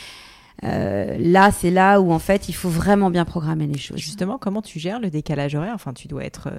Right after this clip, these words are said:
Speaker 2: c'est, en plus, euh, qui dit décalage horaire, là, dit décalage horaire avec, euh, des obligations professionnelles juste derrière, où tu dois être quand même un minimum éveillé, vive, euh, prendre des décisions. Euh,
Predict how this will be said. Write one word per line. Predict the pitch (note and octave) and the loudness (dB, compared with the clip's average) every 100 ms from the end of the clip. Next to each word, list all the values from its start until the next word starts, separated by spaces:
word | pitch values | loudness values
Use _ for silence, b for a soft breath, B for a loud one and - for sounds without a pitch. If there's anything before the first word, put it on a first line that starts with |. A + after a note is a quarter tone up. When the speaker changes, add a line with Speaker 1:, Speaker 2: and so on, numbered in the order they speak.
| D3+ | -12
Speaker 2:
c'est, | - - D3+ | -14 -14 -10
en | D#3 | -8
plus, | G#3 F#3 D3 | -6 -6 -6
euh, | B2+ - - - - - | -10 -10 -14 -14 -14 -12
qui | F3 | -10
dit | E3+ E3 | -8 -6
décalage | D#3 D#3+ D#3 | -6 -4 -4
horaire, | D#3 G3 F#3 | -4 -6 -6
là, | D3+ | -8
dit | D3+ | -8
décalage | D3 D3+ C#3+ | -8 -6 -8
horaire | D#3+ F#3 - | -6 -8 -6
avec, | D#3 D3+ F3+ - | -6 -4 -6 -6
euh, | D3+ | -6
des | D3 D3 | -4 -6
obligations | D3+ D3+ D3 F3 | -6 -8 -8 -6
professionnelles | D#3+ C#3+ D3+ E3 | -6 -6 -6 -8
juste | D#3 C#3 | -8 -8
derrière, | F3 D#3+ | -8 -8
où | B2+ | -10
tu | - | -12
dois | D3+ D3 | -12 -12
être | - | -10
quand | |
même | D#3+ D#3+ D3 | -8 -8 -6
un | |
minimum | D3 D3 D3+ D#3+ E3+ | -6 -6 -6 -6 -6
éveillé, | D3+ D3+ D3+ E3 | -6 -6 -6 -6
vive, | D#3 D#3 F#3 F#3 | -6 -6 -8 -8
euh, | C#3 C#3 D3+ | -8 -8 -10
prendre | - D#3+ | -8 -6
des | D3 | -6
décisions. | D3 D3 - D3+ F3+ F#3+ | -8 -10 -10 -6 -4 -4
Euh, | D3+ | -6